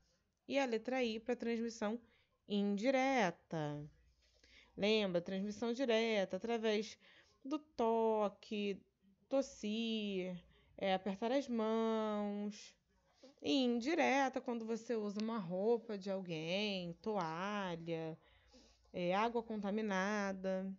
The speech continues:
Vamos lá, apertar a mão, direta. Beber água contaminada, indireta. Usar copos mal lavados, indireta.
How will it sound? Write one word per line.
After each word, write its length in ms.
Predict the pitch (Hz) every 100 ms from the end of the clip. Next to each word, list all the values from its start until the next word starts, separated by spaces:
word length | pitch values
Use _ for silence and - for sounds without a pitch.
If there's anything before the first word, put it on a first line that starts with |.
| _ _ _ _ _ _ -
Vamos 240 | 214 247
lá, 120 | 185 143
apertar 460 | 175 226 214 277
a 60 | 294
mão, 260 | 254 156 - - _ _ -
direta. 720 | 175 196 202 160 - - - - _ _ _ - _ -
Beber 320 | 175 180 190
água 320 | 214 202 208
contaminada, 880 | 214 214 226 233 240 233 190 170 160
indireta. 840 | 165 180 190 202 175 - 160 156 - _ _ - - -
Usar 340 | 214 220 233 - -
copos 460 | 277 294 - 320 269
mal 220 | 254 269
lavados, 680 | 294 247 214 170 165 156 -
indireta. 760 | 170 170 220 220 143 - 160